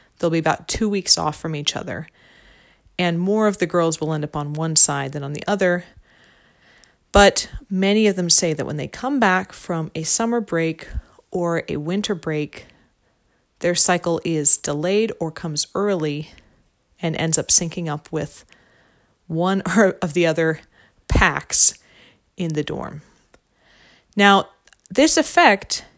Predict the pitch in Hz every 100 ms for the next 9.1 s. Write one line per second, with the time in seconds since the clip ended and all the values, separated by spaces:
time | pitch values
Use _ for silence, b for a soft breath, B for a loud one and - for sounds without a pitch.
0 | _ _ - 180 - - 233 254 - 151
1 | 175 220 - b b b b 170 160 156
2 | 151 - _ _ _ - _ - 226 247
3 | 220 185 175 175 - 175 190 156 156 175
4 | 190 - - 180 180 185 - - 170 165
5 | 165 - - 156 156 160 - - - 180
6 | 170 - 151 147 - - b b b b
7 | b 170 180 - 160 156 - 147 143 135
8 | 143 196 139 143 160 - 160 - 160 147